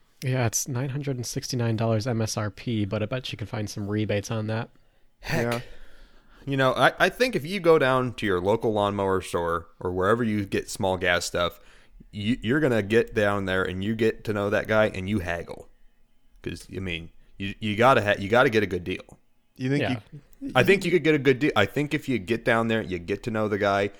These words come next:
Speaker 2: he'll give you a good deal.
Speaker 3: Yeah. Okay.
Speaker 1: Just gotta barter a little bit. That's all, it's all part of the game, just bartering.
Speaker 3: Yeah.
Speaker 1: And if you barter your way, you don't even have to, here's the good thing, you don't even have to barter your way into security, 'cause this thing comes standard with a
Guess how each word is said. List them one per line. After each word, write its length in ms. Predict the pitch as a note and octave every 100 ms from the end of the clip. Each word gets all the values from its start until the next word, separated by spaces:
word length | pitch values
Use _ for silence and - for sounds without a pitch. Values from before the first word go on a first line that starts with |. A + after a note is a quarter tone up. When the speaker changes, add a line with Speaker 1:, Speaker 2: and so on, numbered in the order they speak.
| _
Speaker 2:
he'll 180 | - G2
give 280 | - F#2+ F#2+
you 120 | G2
a 120 | -
good 320 | F#2+ G2 E2+ E2+
deal. 400 | E2+ D#2+ - - _ - -
Speaker 3:
Yeah. 460 | B2 A#2 A#2 A2+ A#2+ - - -
Okay. 320 | G#2 - - - _
Speaker 1:
Just 120 | D3+
gotta 160 | D#3 E3+
barter 340 | E3+ E3+ A#2
a 60 | G2+
little 200 | G2 F#2+
bit. 120 | G2
That's 220 | A#2 B2+
all, 60 | D#3
it's 260 | D3+ C3 C#3+
all 240 | C#3+ C#3
part 220 | C3+ C#3
of 40 | B2+
the 60 |
game, 340 | B2 A#2+ G2 F#2
just 180 | - -
bartering. 480 | A#2 G#2+ G2+ G2 G2 _ - -
Speaker 3:
Yeah. 100 | D#2+
Speaker 1:
And 80 | D#2
if 80 | B2+
you 60 | C3
barter 340 | D3+ D#3 D3+
your 120 | C#3
way, 340 | C3+ C3+ C3+ C#3
you 100 | C#3+
don't 120 | E3+
even 140 | D3
have 120 | D3 -
to, 160 | D3 F#3 -
here's 120 | E3+
the 60 | D3+
good 140 | C#3+
thing, 120 | A#2+ G2
you 100 | A2+
don't 160 | D#3
even 120 | C3+
have 100 | A#2+ A2
to 80 |
barter 420 | G2+ - B2 A#2 G#2
your 120 | G2+
way 320 | G2+ G2+ F#2+ _ - _ _ _ _ _ -
into 340 | B2 - A2
security, 440 | G2 - - C3 G2+
'cause 220 | A2 G2+
this 180 | D3+ -
thing 120 | E3+
comes 200 | D3 A#2+
standard 540 | - C3 B2 G#2+ A#2
with 120 | B2
a 80 | A2